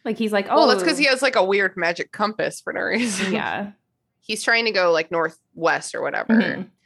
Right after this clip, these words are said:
Speaker 2: We hear the two other whistles. The other champions enter the maze. And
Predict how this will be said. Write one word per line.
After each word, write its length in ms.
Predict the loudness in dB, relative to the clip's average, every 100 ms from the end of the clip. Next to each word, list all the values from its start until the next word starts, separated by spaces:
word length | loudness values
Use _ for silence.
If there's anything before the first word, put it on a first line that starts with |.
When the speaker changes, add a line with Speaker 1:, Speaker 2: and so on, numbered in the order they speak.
| _ -4
Speaker 2:
We 120 | -2
hear 160 | 2 2
the 120 | 0
two 160 | 0 2
other 180 | 4
whistles. 600 | 4 2 2 2 2 0
The 120 | 0 0
other 320 | 2 2 0
champions 480 | -2 -2 -2 -4 -4
enter 240 | -4 -6
the 80 | -6
maze. 760 | -4 -2 0 0 0 -2 -6 -12 -2
And 320 | 2 2